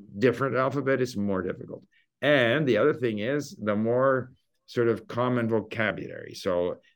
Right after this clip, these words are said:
an Eng-, an English-speaking person looking at French can recognize half the words.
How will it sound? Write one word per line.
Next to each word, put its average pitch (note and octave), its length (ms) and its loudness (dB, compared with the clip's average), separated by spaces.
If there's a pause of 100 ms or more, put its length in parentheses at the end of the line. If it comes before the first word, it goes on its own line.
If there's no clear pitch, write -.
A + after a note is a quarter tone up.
an G#2+ 160 2
Eng-, C3 360 0
an G#2+ 120 0
English-speaking B2 680 0
person A#2 600 0 (260)
looking A2 340 0
at F#2+ 140 -2
French G#2+ 520 -2
can G#2 140 -4
recognize G2 720 -2
half F#2 300 -4
the F#2 100 -6
words. - 560 -10